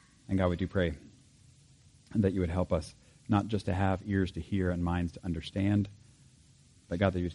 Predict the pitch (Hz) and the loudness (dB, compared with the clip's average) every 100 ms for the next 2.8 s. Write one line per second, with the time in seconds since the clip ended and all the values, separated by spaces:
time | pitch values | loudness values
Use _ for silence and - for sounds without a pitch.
0 | - 107 - 85 - 87 90 90 - - | -8 -8 -6 -6 -6 -4 -2 -4 -8 -20
1 | - 98 104 - - - 95 85 87 87 | -4 -2 -2 -6 -18 -8 -4 -2 -2 -2
2 | 85 - 90 90 - 95 85 85 | -4 -10 -10 -10 -6 -4 -2 -4